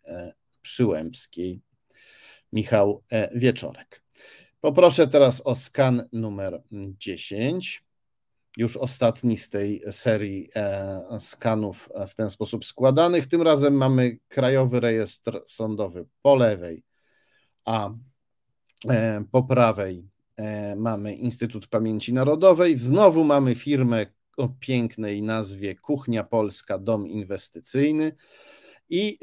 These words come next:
widzimy, że w tej firmie razem z Krystianem Czarnotą, który powinien się nam wyświetlać na samym, e, dole skanu.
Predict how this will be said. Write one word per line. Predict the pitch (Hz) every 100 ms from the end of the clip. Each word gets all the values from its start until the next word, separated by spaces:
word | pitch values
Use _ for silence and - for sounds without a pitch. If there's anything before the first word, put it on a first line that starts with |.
| 160
widzimy, | 143 135 127 151 143 294 127
że | 110 120 120 123 -
w | - -
tej | 151 151 135
firmie | - 135 135 131 127
razem | 123 131 120 107
z | -
Krystianem | - 123 - 135 127 113
Czarnotą, | 101 127 113 110 82 - 92 131 294 _ _
który | - 110 107
powinien | 101 113 104 120 113 104 101 92 101
się | 98 113
nam | 107 104
wyświetlać | 104 - 113 - 104 95 104
na | 98
samym, | - 107 101 95 90 _
e, | 98 92 92 92 87 -
dole | 113 110 98 90
skanu. | - - - 82 82 104 156